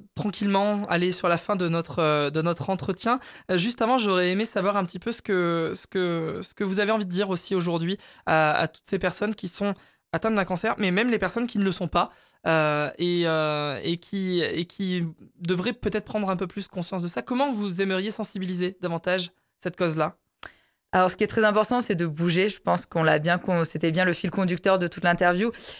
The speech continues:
Speaker 2: Il est important de bouger, quelle que soit la façon, et surtout de prendre plaisir lors du mouvement. Et pour les personnes qui sont atteintes de cancer, il n'y a pas de bon ou de mauvais moment. Vous pouvez venir aussi bien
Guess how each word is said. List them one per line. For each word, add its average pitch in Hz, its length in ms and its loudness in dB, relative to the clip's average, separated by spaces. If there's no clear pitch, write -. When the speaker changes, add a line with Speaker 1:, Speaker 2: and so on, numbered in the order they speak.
Speaker 2:
Il 175 80 2
est 175 40 6
important 185 380 4
de 202 140 2
bouger, 196 280 2
quelle 233 220 0
que 240 100 0
soit 214 180 4
la 196 120 6
façon, 196 300 2
et 196 80 2
surtout 175 260 -2
de 196 100 2
prendre 170 240 0
plaisir 202 600 0
lors 185 300 4
du 190 100 0
mouvement. 180 420 2
Et 180 160 4
pour 208 180 2
les 214 100 6
personnes 202 360 2
qui 208 100 -2
sont 175 140 2
atteintes 190 340 4
de 180 160 0
cancer, 185 500 2
il 170 160 2
n'y 170 80 4
a 165 100 4
pas 196 180 2
de 175 160 0
bon 175 220 0
ou - 20 0
de 180 100 0
mauvais 175 300 2
moment. 185 260 4
Vous 170 100 -4
pouvez 165 240 2
venir 180 380 2
aussi 185 300 0
bien 202 200 2